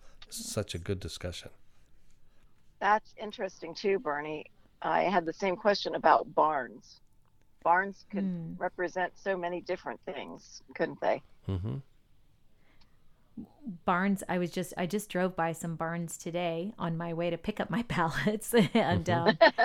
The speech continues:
Speaker 2: um, you know, barns have,
Speaker 1: Mm-hmm.
Speaker 2: they have food in them for,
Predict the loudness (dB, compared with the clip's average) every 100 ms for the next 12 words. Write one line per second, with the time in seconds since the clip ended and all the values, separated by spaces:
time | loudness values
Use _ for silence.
0 | 2 -2 -4 2 6 8 8 8 4 2
1 | 4 4 4 2 -2 2 4 2 -2 -12
2 | -18 -10 -6 -6 0 0 2 0 0 -2
3 | -4 -8 -4 -2 0 0 0 0 -2 -2
4 | -2 -4 -6 -6 -6